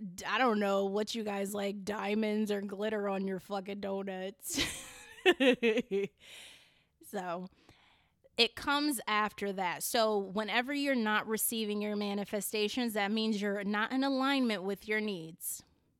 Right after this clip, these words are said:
And the only way that your wants are going to come is when you get in alignment with your needs. Okay? And take notes. I have notes on my site, the Avi Unfiltered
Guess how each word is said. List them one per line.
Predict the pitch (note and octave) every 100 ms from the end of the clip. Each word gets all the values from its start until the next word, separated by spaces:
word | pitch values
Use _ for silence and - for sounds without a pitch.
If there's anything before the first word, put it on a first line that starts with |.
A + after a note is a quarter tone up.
| _ _
And | G3 G#3
the | G3
only | A3 B3 C4
way | B3
that | A3+ G#3
your | G3+ F#3+
wants | F#3 G#3 A#3 A#3+
are |
going | G#3+ G#3 G#3+
to | G#3+ C4
come | C#4+ C#4+ G#3
is | F#3+ F3+
when | F#3+ G3+ G#3
you | A3
get | G#3 G#3
in | G#3 G#3+
alignment | G#3 G3 G3 G3 F#3
with | F#3+ F#3
your | G3 G3
needs. | F3+ D3+ D3 - - - _ _ _ _ _ _ _ _ _ _ _ _ _ _ _ _ _ _ _ _ _ -
Okay? | E3 F3+ F3+ G3+ G3
And | G3+ G3
take | C4 F4
notes. | A#3 A#3+ A3
I | - G#3
have | A3+ C#4 G#3+
notes | G3 G3+ A3+ A#3+ -
on | G#3 G#3 G#3+
my | G#3 G3
site, | - A3 B3+ C4+ -
the | F#3 G3
Avi | F#3+ F#3+ F#3+ F#3+ F#3 G3 G3+
Unfiltered | G3 G3 - G3+ G#3 - A#3 A#3+